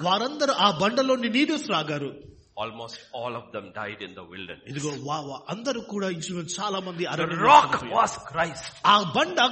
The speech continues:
Speaker 1: క్రీస్తే.
Speaker 2: But do you know something?
Speaker 1: ఇదిగో ఇంకో విషయం తెలుసా?
Speaker 2: None of them had a personal relationship with the rock.
Speaker 1: ఇదిగో ఆ బండతో వ్యక్తిగతంగా ఎవరి, ఎవరికి కూడా సంబంధం లేదు.
Speaker 2: They had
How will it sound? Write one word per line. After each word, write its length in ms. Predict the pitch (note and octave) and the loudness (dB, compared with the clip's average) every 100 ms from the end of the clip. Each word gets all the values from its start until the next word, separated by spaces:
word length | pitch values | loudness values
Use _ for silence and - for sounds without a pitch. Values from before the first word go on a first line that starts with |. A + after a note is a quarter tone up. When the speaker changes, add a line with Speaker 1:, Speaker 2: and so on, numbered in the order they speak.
| - | 2
Speaker 1:
క్రీస్తే. 760 | D#4 F#4 - - G3 B2 - - _ - | 0 0 -4 -2 -2 -2 -10 -20 _ -4
Speaker 2:
But 80 | F3 | 0
do 40 | |
you 60 | A3 | 2
know 80 | A#3+ A#3+ | 0 -2
something? 260 | G#3+ A#3+ E4 - | -6 -10 -14 -8
Speaker 1:
ఇదిగో 160 | F3 F#3+ F#3+ | 0 0 0
ఇంకో 140 | C4+ | -2
విషయం 260 | A#3+ - B3 | -4 -4 -4
తెలుసా? 240 | A#3+ B3+ | -6 -2
Speaker 2:
None 420 | A#3+ C#4 D#4+ E4 D#4+ | 2 10 10 10 8
of 40 | D#4 - | 4 4
them 120 | C#4+ A#3+ G#3 | 2 2 -2
had 120 | A3 | 0
a 100 | G3 - | -2 2
personal 500 | A#3 A#3 - A3 A3 F#3+ F3+ | 2 2 -2 -4 -4 -4 -4
relationship 640 | F#3 G3+ - G3+ - F#3 - | -2 -2 -4 -6 -6 -8 -6
with 100 | C3+ B2+ | -8 -6
the 80 | A#2+ | -4
rock. 100 | A#2 - | -4 0
Speaker 1:
ఇదిగో 200 | G#3+ A3 G#3 F#3+ | 2 4 6 6
ఆ 20 | F3 A#3+ | 6 2
బండతో 400 | - F#4 C#4 A3 | 2 0 0 2
వ్యక్తిగతంగా 760 | G#3 A#3+ E4 C#4 C4+ B3 A#3+ | 2 2 -2 -2 -4 -2 -2
ఎవరి, 380 | G3+ F#3 C#4 E4+ - - A#3 | 2 2 0 -2 -4 -4 -2
ఎవరికి 260 | C#4 C#4+ | 0 -2
కూడా 200 | A3+ C4+ | -2 -4
సంబంధం 520 | B3+ G#3+ G#3 G#3+ G3+ F3+ | -2 -4 -2 -2 0 0
లేదు. 100 | D#3+ E3 | 4 6
Speaker 2:
They 120 | - | 6
had 100 | C4+ | 4